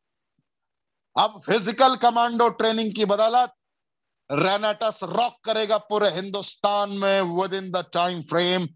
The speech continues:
हिंदुस्तान की number वन company बनने के लिए तैयार है Renatus।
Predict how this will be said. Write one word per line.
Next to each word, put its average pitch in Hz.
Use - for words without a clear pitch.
हिंदुस्तान 190
की 185
number 175
वन 175
company 165
बनने 156
के 151
लिए 151
तैयार 147
है 131
Renatus। 120